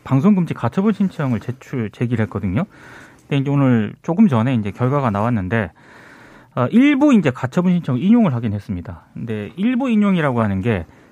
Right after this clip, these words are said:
김건희 씨가 지금 수사를 받고 있는 그런 사안들이 있는데 그 수사와 관련된 그런 발언을 한 부분이 있습니다. 이제 그 부분에 대해서는 나중에 뭐 수사라든가 재판에 영향을 좀 미칠 수가 있기 때문에 방송을 해서는 안 된다, 이렇게 이제 판-,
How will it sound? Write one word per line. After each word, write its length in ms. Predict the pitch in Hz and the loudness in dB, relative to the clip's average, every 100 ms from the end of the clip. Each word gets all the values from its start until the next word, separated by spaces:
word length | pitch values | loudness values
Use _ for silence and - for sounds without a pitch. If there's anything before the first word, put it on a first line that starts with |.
| _ | _
김건희 340 | - 151 208 226 | 0 4 4 4
씨가 220 | 202 170 | 2 -2
지금 260 | 143 156 | -2 -6
수사를 340 | 143 180 254 247 | -6 -2 0 0
받고 300 | 170 - 123 | -2 -2 -4
있는 140 | 110 | -2
그런 200 | 101 104 | -4 -6
사안들이 580 | 95 113 104 98 113 127 | -6 -6 -4 -4 -2 -2
있는데 440 | 101 90 92 87 117 - _ _ | -2 -4 -6 -8 -10 -16 _ _
그 100 | - | -12
수사와 420 | 123 170 240 240 | -8 0 2 4
관련된 540 | 185 135 127 127 120 117 | 2 0 0 -2 -2 -4
그런 220 | - 104 | -6 -6
발언을 420 | - 120 127 110 | -4 -2 0 0
한 120 | 110 | -2
부분이 360 | 101 113 113 165 | -4 -4 -2 -2
있습니다. 420 | 131 101 82 87 | -4 -8 -8 -10
이제 140 | 90 90 | -8 -6
그 220 | - 196 | 0 0
부분에 460 | 190 208 202 180 139 | 2 0 2 0 0
대해서는 540 | 120 113 117 151 202 - - - _ - | -4 -2 -2 0 -2 -4 -18 -20 _ -2
나중에 380 | 113 143 175 | -2 0 0
뭐 160 | 147 113 | 0 -2
수사라든가 720 | - 147 160 151 139 110 107 | -6 -4 -2 -2 -2 -4 -4
재판에 480 | 117 131 - 127 127 | -4 -6 -2 -2 0
영향을 360 | 101 120 185 151 | 2 2 2 0
좀 120 | 110 | -4
미칠 240 | 120 - | -6 -8
수가 220 | 117 - 101 | -8 -6 -6
있기 140 | 104 | -6
때문에 500 | - 95 95 117 85 _ - - _ | -4 -2 0 0 0 _ -20 -20 _
방송을 400 | - 127 165 160 | -2 -2 0 -2
해서는 220 | 151 147 | 0 -2
안 100 | 98 | 0
된다, 260 | 113 165 143 | 2 2 2
이렇게 280 | 107 107 - | 0 -2 -4
이제 160 | 101 98 | -4 -6
판-, 360 | - 160 139 | -6 -6 -6